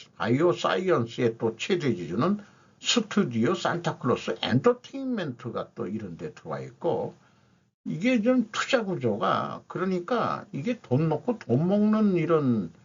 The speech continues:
그, 이 기업 투자 이런 거로 진짜 그, 진짜 본업은,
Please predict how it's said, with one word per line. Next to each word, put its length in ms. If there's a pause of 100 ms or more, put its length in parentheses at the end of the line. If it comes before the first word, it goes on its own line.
(640)
그, 1000
이 380 (1000)
기업 360
투자 560
이런 320
거로 320 (460)
진짜 580
그, 340 (120)
진짜 380
본업은, 800